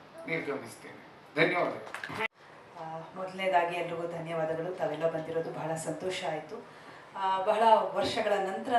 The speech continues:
Speaker 2: ನಾನು ಸಿನಿಮಾಗೆ ಮತ್ತೆ ರೀ ಎಂಟ್ರಿ ಕೊಟ್ಟಿದ್ದೀನಿ. ಆ, ಬಹಳಷ್ಟು ಚಿತ್ರಗಳು ಬಂದರೂ ಕೂಡ ಪಾತ್ರ ನನಗೆ ಅಷ್ಟು ಇಷ್ಟ ಆಗದೆ ಇರೋದ್ರಿಂದ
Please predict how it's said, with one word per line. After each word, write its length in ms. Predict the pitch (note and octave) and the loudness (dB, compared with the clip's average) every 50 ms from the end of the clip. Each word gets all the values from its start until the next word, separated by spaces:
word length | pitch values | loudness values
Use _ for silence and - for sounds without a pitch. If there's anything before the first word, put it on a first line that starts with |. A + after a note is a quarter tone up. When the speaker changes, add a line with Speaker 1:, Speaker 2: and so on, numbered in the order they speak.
| A3+ | 4
Speaker 2:
ನಾನು 260 | G#3 F#3 F3 F3 E3+ D#3+ | 4 2 0 -2 -4 -6
ಸಿನಿಮಾಗೆ 600 | - - F3+ F3 F3 F3+ F3 E3+ E3 E3+ E3+ E3+ | -8 -6 -6 -4 2 2 2 2 2 -2 -2 -4
ಮತ್ತೆ 200 | D#3+ E3 F3+ F3 | -6 -6 -4 -6
ರೀ 180 | E3+ E3+ E3+ | -4 -6 -6
ಎಂಟ್ರಿ 300 | E3 D#3+ D#3+ D#3 - F3 | -6 -8 -8 -8 -10 -12
ಕೊಟ್ಟಿದ್ದೀನಿ. 540 | E3 - F3 E3 - - E3+ D#3+ E3 D#3+ - - - - - - - - - - - - - - - | -10 -8 -8 -8 -8 -8 -10 -10 -10 -12 -12 -14 -18 -20 -20 -20 -20 -20 -20 -20 -20 -20 -16 -12 -8
ಆ, 280 | E3+ E3+ E3+ E3+ - | -6 -4 -2 -2 -2
ಬಹಳಷ್ಟು 560 | - G3 G3 G#3 G#3+ A3 G#3+ - - - C4+ | 0 2 2 4 4 4 2 0 0 0 0
ಚಿತ್ರಗಳು 460 | B3+ - - - - G#3+ G#3+ G#3+ G#3+ A3 G3+ | 0 0 -6 -2 6 6 6 8 8 6 6
ಬಂದರೂ 280 | F#3+ F#3 - G#3+ A3+ | 4 2 2 0 -2
ಕೂಡ 180 | A3+ A3 G#3+ G3 G#3+ G#3+ - - - - - - - - - - - - | 0 0 4 6 6 6 4 0 -8 -14 -18 -20 -20 -20 -20 -18 -12 0
ಪಾತ್ರ 360 | - G#3 G#3 G#3 - - G#3+ G#3+ | 2 4 4 4 2 2 4 4
ನನಗೆ 400 | G#3+ G#3 F#3 F#3 F#3 F3+ F3+ F3+ | 4 4 2 -6 -8 -4 -4 -2
ಅಷ್ಟು 380 | F3+ - F#3+ - - - A#3 | -2 -2 -4 -6 -6 -6 -6
ಇಷ್ಟ 260 | G#3+ G3+ - - - | -8 -8 -8 -8 -6
ಆಗದೆ 320 | G3+ F3+ F3+ F3 - F3+ F3+ | -4 -4 -4 -6 -6 -6 -6
ಇರೋದ್ರಿಂದ 500 | F3+ F3+ E3+ E3+ E3+ E3+ E3 F3+ F#3 | -6 -6 -6 -8 -8 -10 -8 -6 -6